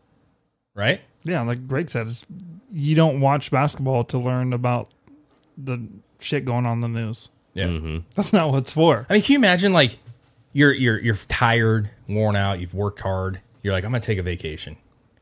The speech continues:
Speaker 1: And you, you go to the airport and everything's plastered in Black Lives Matter. You get on the plane, you get a little baggie of pretzels and it says Black Lives Matter all over the pretzels. And you're like, "What the fuck?" Like, you, nowhere is safe. You want to get away and you're just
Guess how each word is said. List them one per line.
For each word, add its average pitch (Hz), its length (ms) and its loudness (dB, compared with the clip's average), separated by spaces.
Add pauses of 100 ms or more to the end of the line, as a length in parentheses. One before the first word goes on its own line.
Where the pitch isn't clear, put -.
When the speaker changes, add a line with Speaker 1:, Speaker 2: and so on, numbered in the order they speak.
(180)
Speaker 1:
And 127 120 -2
you, 123 260 4
you 120 120 -2
go 117 160 4
to 123 60 4
the 131 60 2
airport 107 540 0
and 104 140 0
everything's 107 340 0
plastered 95 400 -6
in 90 60 -6
Black 82 180 -6
Lives 82 220 -10
Matter. 76 120 -12
You 101 100 -4
get 120 80 4
on 123 100 2
the 117 60 0
plane, 92 320 -4 (520)
you 107 80 -4
get 117 100 2
a 113 40 2
little 113 260 2 (400)
baggie 113 340 4
of 107 80 0
pretzels 87 400 -2
and 85 80 -6
it 85 60 -6
says 92 140 -2
Black 98 280 -6
Lives 90 200 -4
Matter 80 240 -10
all 78 100 -10
over 82 100 -10
the 82 80 -12
pretzels. - 440 -12 (400)
And 107 60 0
you're 104 100 2
like, 92 120 -4
"What 196 220 -2
the - 80 -10
fuck?" - 380 -4 (340)
Like, 123 160 4
you, 143 160 -4
nowhere 147 600 4
is 135 180 2
safe. - 280 2
You 127 120 4
want 143 260 2 (200)
to 135 100 -2
get 127 260 2
away 95 540 2 (520)
and 127 140 2
you're 131 100 6
just - 360 2